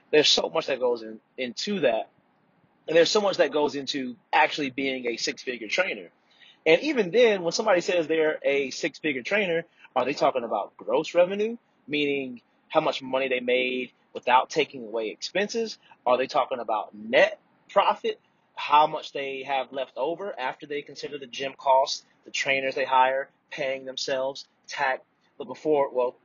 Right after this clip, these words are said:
not taxes, taxes is afterwards, but basketballs, equipment, uh, all that stuff, advertising, marketing, website fees? Are they talking about the money left over after all the expenses?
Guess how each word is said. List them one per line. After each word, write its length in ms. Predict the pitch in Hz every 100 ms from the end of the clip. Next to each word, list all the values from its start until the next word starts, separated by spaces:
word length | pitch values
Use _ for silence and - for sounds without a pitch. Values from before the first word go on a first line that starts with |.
| 143
not 220 | 147 -
taxes, 420 | 127 110 - 104
taxes 400 | - 123 - 107
is 80 | 104
afterwards, 560 | 107 107 104 98 - - - _ -
but 220 | 147 143 _ _ _ - -
basketballs, 640 | - 131 - 170 143 135 131
equipment, 540 | - 165 - 139 143 - _ _ -
uh, 400 | 123 117 110 107 - _ _ _ -
all 240 | 196 208
that 180 | 196 139
stuff, 280 | - 123 - _ _ _ _ -
advertising, 600 | 156 160 170 156 147 160
marketing, 580 | 156 156 165 156 151 151 _ _ _ _
website 480 | 160 170 - 170 165
fees? 440 | - 165 160 151 - _ _ -
Are 140 | 143 147
they 120 | 175
talking 380 | - - 185 170
about 400 | 160 156 139 - _ 147
the 80 |
money 320 | 143 147 156 143
left 240 | 143 -
over 280 | 143 131 123 123
after 580 | 151 156 - 135 123 -
all 280 | 127 127 127
the 200 | 117 113
expenses? 720 | - - 123 117 - -